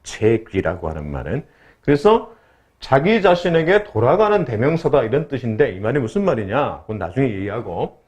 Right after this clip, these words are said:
인칭 대명사의 이 재규 대명사라고 하는 것은 인칭 대명사의 소유격이나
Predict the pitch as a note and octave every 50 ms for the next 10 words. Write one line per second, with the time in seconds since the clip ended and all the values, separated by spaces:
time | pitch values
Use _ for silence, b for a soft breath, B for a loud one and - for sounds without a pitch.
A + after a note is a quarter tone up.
0 | b b b b b b b b b b b _ A#2+ C3+ D#3+ F#3+ F#3+ - - A#3
1 | A3+ A3+ A3+ A3 A3 - A#2+ C3+ D3 E3 F3+ F#3+ G3 G3 - - - C3 C#3 E3+
2 | F3 B2 F#2 D2+ D#2 F#2+ - _ _ _ _ _ _ _ _ - C3 - - B2
3 | A#2 C3+ D#3 F3+ F3+ E3+ D#3+ D#3 - C#3+ B2 A#2 G#2+ G#2 G2 F#2 F2+ F2 E2+ E2
4 | - D#3 F3+ G#3 - - B2 C#3 D#3 D#3+ - F#3 F3 E3+ E3 D#3 C#3+ C#3 C3+ C3+
5 | - C#3+ C#3 D3 D#3 D#3 D#3+ - - - - B3+ C4 C4 C4 - _ - B2 G#2+
6 | G2 A2+ G#2+ F2 D#2+ F2 C3 F#3+